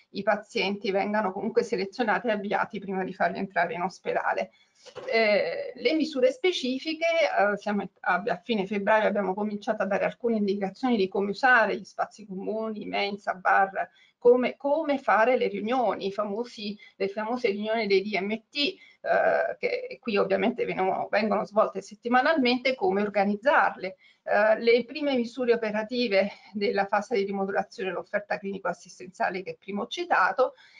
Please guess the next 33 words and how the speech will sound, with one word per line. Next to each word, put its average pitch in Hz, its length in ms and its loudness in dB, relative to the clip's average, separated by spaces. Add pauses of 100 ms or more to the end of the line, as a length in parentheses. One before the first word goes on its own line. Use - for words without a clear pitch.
(100)
e 359 260 4
abbiamo 220 400 2
anche 233 580 0 (160)
dato 247 420 2
indicazioni 202 680 -2
molto 294 440 2
precise - 640 -8
per 196 160 -4
ogni 220 200 0
ambito 208 380 0
lavorativo 247 680 0
circa 208 400 -2
l'uso 202 440 -2
dei, 185 420 0 (300)
eh, 202 240 2
dispositivi 196 800 -6
di 196 100 -6
protezione 196 560 -8
individuale, - 800 -6 (240)
costantemente 214 880 2
aggiornata 214 540 2
e 240 60 2
verrà 202 300 2
anche 247 280 0
aggiornata 208 720 0
a - 20 0
seguito 202 500 -6
delle 196 240 -2
ultime 202 400 -8
indicazioni, 220 640 0
appunto, 202 460 -8
come 196 200 -8
diceva, 185 520 -4